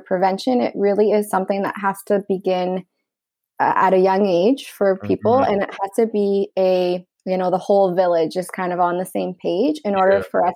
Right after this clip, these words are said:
Speaker 1: to see results long term, which
Speaker 2: Yeah.
Speaker 1: we probably have a long way to go with that in Canada. But, um, to be optimistic, <laughs> we have
Speaker 2: Yeah.
Speaker 1: to look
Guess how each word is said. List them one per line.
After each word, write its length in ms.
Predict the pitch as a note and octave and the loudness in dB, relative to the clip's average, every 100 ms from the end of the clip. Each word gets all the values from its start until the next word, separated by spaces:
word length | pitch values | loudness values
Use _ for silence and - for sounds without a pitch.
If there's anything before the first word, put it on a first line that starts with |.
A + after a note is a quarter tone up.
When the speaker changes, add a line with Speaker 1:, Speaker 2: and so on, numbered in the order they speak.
| - | -4
Speaker 1:
to 80 | F#3 | -8
see 240 | - F3+ | -4 -2
results 560 | E3+ F3+ D#3+ D#3+ G#3+ - - - - _ _ G3 | 0 0 2 2 0 -4 -20 -20 -20 _ _ 0
long 300 | F#3 F3+ F3+ | 0 0 -4
term, 380 | F#3 F3+ E4+ - | -4 -2 -2 0
which 280 | G#3 G3 - | 0 0 -2
Speaker 2:
Yeah. 320 | G#2 G2+ G2+ G2 - | -6 -2 -4 -4 -2
Speaker 1:
we 100 | A3+ | 0
probably 240 | G#3 G3 A3 | 2 2 2
have 140 | A3 | 2
a 60 | A3 | 0
long 280 | F3+ E3+ F#3+ | 0 -2 -2
way 160 | F#3+ | -2
to 80 | F#3 | -2
go 220 | F3+ F3 | 0 2
with 160 | F#3+ G3 | 0 0
that 200 | G3 F#3+ | 0 0
in 100 | F3+ | -2
Canada. 580 | F3+ F3 F#3 G3 A#3+ B3+ - | -6 -8 -4 0 0 0 2
But, 280 | F#3+ - - _ _ _ _ - - - | 2 0 -6 _ _ _ _ -20 -16 -6
um, 480 | G#3+ F#3+ F#3 F#3 F#3 _ - - _ _ _ _ _ - - _ - G3+ - | -2 -2 -4 -8 -12 _ -20 -20 _ _ _ _ _ -20 -20 _ -12 -10 -4
to 100 | A3 G#3+ | 0 2
be 140 | A3+ G#3 | 2 2
optimistic, 1000 | G3 G#3+ F#3+ F3+ - - C4+ C#4+ - - | 0 0 -2 -2 -4 0 0 0 -4 -20
<laughs> 120 | _ G#3+ | _ 0
we 80 | G#3+ | 2
have 160 | G3 | 2
Speaker 2:
Yeah. 60 | - | 2
Speaker 1:
to 80 | G3 | 2
look 160 | F#3 | 0